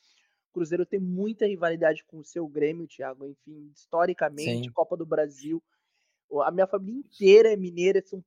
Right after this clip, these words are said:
Speaker 1: todos cruzeirenses, e assim, é um absurdo o que fizeram com o Cruzeiro. Essa é a verdade, é um absurdo.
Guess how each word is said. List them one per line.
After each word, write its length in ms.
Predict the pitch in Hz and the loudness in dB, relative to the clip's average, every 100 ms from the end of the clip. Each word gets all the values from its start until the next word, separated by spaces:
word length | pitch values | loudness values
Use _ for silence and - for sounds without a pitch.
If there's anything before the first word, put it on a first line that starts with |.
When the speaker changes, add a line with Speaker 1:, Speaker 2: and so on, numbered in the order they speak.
| _ - | _ 2
Speaker 1:
todos 300 | 214 214 - | 2 2 -6
cruzeirenses, 720 | 202 175 175 170 180 180 185 | -12 -8 -6 -6 -10 -12 -10
e 60 | |
assim, 260 | 175 - 180 _ _ _ _ _ 165 | -10 -12 -20 _ _ _ _ _ 0
é 40 | |
um 120 | 180 | 2
absurdo 960 | 196 185 226 - - 214 226 202 196 214 | 2 0 -10 -14 -14 -8 -8 -8 -16 -20
o 100 | 202 | -20
que 140 | - 185 | -20 -20
fizeram 400 | 208 165 156 156 | -12 -4 -4 -6
com 80 | |
o 40 | 151 | -18
Cruzeiro. 480 | - 151 131 113 - _ _ _ | -20 -20 -16 -16 -18 _ _ _
Essa 260 | 135 - | -18 -16
é 20 | 147 | -10
a 20 | |
verdade, 420 | 143 135 131 - - | -8 -8 -14 -18 -10
é 40 | |
um 40 | 147 | -10
absurdo. 600 | 165 190 - 196 151 | -8 -14 -12 -12 -12